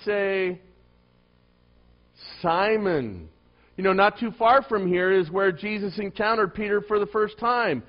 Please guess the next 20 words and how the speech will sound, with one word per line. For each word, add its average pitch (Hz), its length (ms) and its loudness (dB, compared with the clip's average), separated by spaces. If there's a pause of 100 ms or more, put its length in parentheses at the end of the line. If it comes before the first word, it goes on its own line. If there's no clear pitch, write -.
(200)
And 175 100 0
what 220 100 4
does 233 140 0
he 226 120 -2
say 247 320 4
to 233 100 -6
Peter? 247 400 0
He 196 140 -2
says, 208 260 2 (160)
"Simon, 233 640 0 (480)
son 247 260 6
of 226 480 6 (400)
John 147 540 2
or 196 240 -2
Jonas, 160 580 0 (1120)
drop 262 400 0
your 226 140 0
nets 190 480 0
and" 190 340 -2
what? 190 320 2